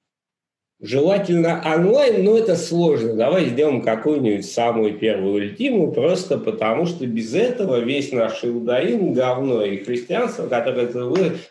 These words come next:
тоже не годится. Давай, давай, значит, не убивать, не, не прелюбодействовать,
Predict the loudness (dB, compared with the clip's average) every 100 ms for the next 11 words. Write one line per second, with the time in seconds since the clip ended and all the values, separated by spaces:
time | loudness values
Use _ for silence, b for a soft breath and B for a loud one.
0 | -2 0 0 0 2 2 2 -2 -6 -8
1 | -2 0 0 -4 B B B B _ _
2 | -2 0 2 2 2 0 0 -4 -2 0
3 | 2 2 0 2 2 4 2 0 -4 -4
4 | -2 0 2 2 2 0 -2 -2 0 0
5 | 2 0 0 0 0 -2